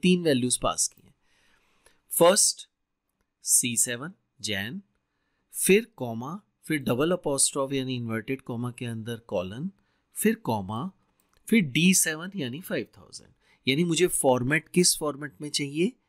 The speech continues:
concatenation होने के बाद? पहले मंथ आए, फिर स्पेस देके कॉलम आए, फिर स्पेस देके अमाउंट आए यानी सेल अमाउंट आए। तो हम देख रहे हैं कि जब इसने concatenate किया इन तीनों टेक्स्ट को, तो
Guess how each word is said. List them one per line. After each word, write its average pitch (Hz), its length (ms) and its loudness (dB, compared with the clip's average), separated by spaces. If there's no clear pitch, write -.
concatenation 135 720 -4
होने 147 140 -14
के 151 80 -16
बाद? 175 200 -6
पहले 117 200 2
मंथ 120 320 -6
आए, 180 260 0
फिर 147 200 2
स्पेस 135 360 2
देके 127 240 -6
कॉलम 117 460 -6
आए, 185 240 -2
फिर 180 160 4
स्पेस 127 380 2
देके 123 360 -4
अमाउंट 127 440 2
आए 90 240 -12
यानी 120 220 -2
सेल 107 320 2
अमाउंट 62 400 -20
आए। - 120 -20
तो 120 60 -6
हम 117 180 -4
देख 123 220 2
रहे 139 120 -2
हैं 208 120 -4
कि 135 80 -2
जब 135 180 2
इसने 131 280 0
concatenate 131 720 -8
किया 139 220 -2
इन 139 180 -6
तीनों 123 440 -6
टेक्स्ट - 380 0
को, 185 120 -4
तो 110 480 -4